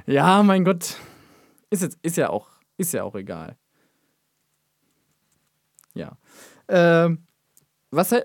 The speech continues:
hast du eigentlich mitbekommen, dass darüber diskutiert wird, äh, die Regelung zur Wahl des Alterspräsidenten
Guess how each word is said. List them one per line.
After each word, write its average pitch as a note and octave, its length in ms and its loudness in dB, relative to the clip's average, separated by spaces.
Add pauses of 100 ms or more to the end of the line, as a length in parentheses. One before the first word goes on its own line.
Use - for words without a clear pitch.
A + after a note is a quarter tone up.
(100)
hast G3+ 240 -4
du A#3 40 0
eigentlich G#3+ 160 4
mitbekommen, A3 400 0
dass G3+ 100 -2
darüber F#3+ 260 -2
diskutiert F3+ 460 -6
wird, F3 240 -2 (400)
äh, D#3 360 2
die C#3+ 120 -4
Regelung G3 680 0
zur E3 220 -2
Wahl D#3 180 2
des F3 220 -6
Alterspräsidenten A2+ 1160 -4